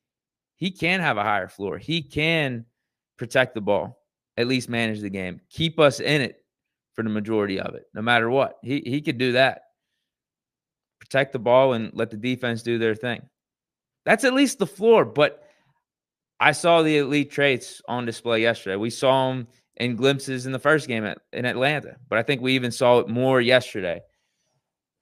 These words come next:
of, man, like, this, this type of throw, this type of athleticism, this type of talent, this isn't common.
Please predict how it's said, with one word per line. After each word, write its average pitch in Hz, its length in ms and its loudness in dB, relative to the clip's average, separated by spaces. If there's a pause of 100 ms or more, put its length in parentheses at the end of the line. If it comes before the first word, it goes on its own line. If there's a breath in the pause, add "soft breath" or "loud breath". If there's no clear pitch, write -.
(320)
of, 95 220 -6
man, 110 380 -2
like, 104 240 -8 (240)
this, 123 340 -8 (600)
this 143 280 2
type 156 220 6
of 127 120 -6
throw, 120 560 4 (1400)
this 127 220 -6
type 135 260 2
of 120 240 -4
athleticism, 113 560 -2
this 123 200 -4
type 120 160 0
of 101 60 -6
talent, 110 380 0
this 139 220 -2
isn't 190 320 0
common. 110 480 -8